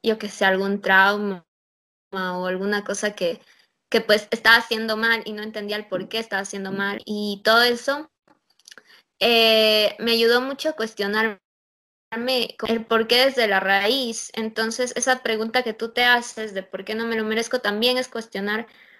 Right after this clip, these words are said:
un poco los problemas que a veces tenemos y no entendemos por qué. Entonces, como que ir ahí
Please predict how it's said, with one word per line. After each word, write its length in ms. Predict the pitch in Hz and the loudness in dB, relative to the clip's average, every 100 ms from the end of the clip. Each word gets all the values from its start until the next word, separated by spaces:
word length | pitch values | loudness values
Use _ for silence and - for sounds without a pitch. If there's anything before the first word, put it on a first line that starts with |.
| - - | -20 -6
un 160 | 233 233 | -2 4
poco 280 | 247 254 | 4 4
los 200 | 240 214 | 2 2
problemas 460 | - 208 214 226 247 | 0 0 2 0 -2
que 80 | 226 | -2
a 60 | |
veces 240 | 214 247 - | -2 -4 -4
tenemos 600 | 214 226 240 226 220 220 - _ _ _ _ _ _ _ 226 226 - | -2 0 0 0 -2 -4 -8 _ _ _ _ _ _ _ -12 -10 -10
y 100 | 214 | -6
no 140 | 208 208 | -2 -2
entendemos 520 | 214 214 220 220 214 | -2 0 0 0 -2
por 260 | - 190 185 | -2 -4 0
qué. 200 | 226 202 | 2 2
Entonces, 360 | 190 202 220 | 0 -4 -4
como 280 | - 226 214 | -4 -4 0
que 120 | 202 | 0
ir 180 | 214 220 | 2 4
ahí 480 | 202 214 220 - | 4 2 0 -4